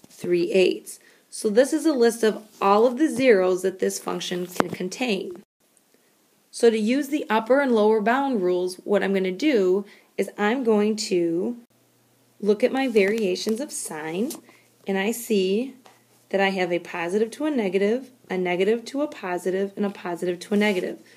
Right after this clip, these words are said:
So I have three sign changes. This tells me I'll either have three positive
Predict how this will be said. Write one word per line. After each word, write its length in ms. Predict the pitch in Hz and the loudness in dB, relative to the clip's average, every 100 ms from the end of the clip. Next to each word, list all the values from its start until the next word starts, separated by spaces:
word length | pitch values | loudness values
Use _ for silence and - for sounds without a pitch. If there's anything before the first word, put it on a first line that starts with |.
| _ _ | _ _
So 220 | - - 196 | -14 -4 -4
I 60 | |
have 260 | 190 185 170 | -2 -4 -6
three 680 | - 202 220 233 247 277 - _ - | -8 0 0 2 -2 -6 -12 _ -16
sign 560 | - - 220 208 202 | -10 -6 0 0 0
changes. 880 | 190 - 180 - - 226 - - - _ - _ _ _ _ _ - - _ - - - _ _ _ _ _ _ _ _ - _ _ _ _ _ _ _ _ _ 202 | -2 -4 -6 -6 -6 -6 -8 -12 -18 _ -20 _ _ _ _ _ -20 -20 _ -20 -20 -20 _ _ _ _ _ _ _ _ -20 _ _ _ _ _ _ _ _ _ 0
This 240 | 214 240 | 2 2
tells 280 | - 220 220 | 0 0 0
me 180 | 269 262 | -2 0
I'll 160 | 208 | 2
either 220 | 202 202 | 4 2
have 420 | 202 190 180 175 - | 0 0 -2 -6 -12
three 460 | - 202 202 196 | -8 0 2 2
positive 920 | 185 - 185 190 214 247 277 320 - | -4 -6 -4 0 0 0 0 -4 -10